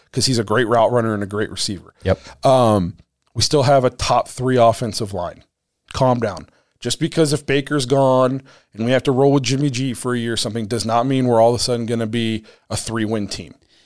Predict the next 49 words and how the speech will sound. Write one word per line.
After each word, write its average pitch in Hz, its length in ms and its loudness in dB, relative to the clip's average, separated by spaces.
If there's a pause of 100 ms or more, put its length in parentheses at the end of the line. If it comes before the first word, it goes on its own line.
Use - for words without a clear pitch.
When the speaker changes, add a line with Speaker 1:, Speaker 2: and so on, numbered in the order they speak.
(140)
Speaker 2:
Yes, 85 320 2
everybody 95 340 2
take 95 220 2
a - 40 2
deep 104 280 0
breath. 110 260 2
I 95 80 4
know 95 120 2 (120)
Speaker 1:
Relax. 131 80 4
Speaker 2:
there 135 140 2
were 123 100 2
big 135 300 0
splashes 170 580 2
made 151 300 4
in 143 60 4
free 131 260 2
agency 120 320 2
this 110 200 0
week, 110 300 0
but 101 320 0 (300)
if 123 240 -4
you 135 60 4
look 202 220 2
at 170 140 4
it, 165 80 -4
the 120 120 -2
big 104 280 -4
splashes 123 480 0
were 101 480 2 (140)
in 110 160 2
positions 110 540 -2
that 98 100 0
the 101 80 -4
Browns 170 320 2
don't 139 320 0
need 120 300 2
to 101 60 0
make 92 240 -2
big 92 140 -2
splashes 85 480 -2
in. - 80 -6 (960)
And 98 160 -2
we 92 140 2
read 110 300 2
the 135 100 -2
list 127 280 -4
of 107 120 -6
defensive 113 600 0
line 107 440 0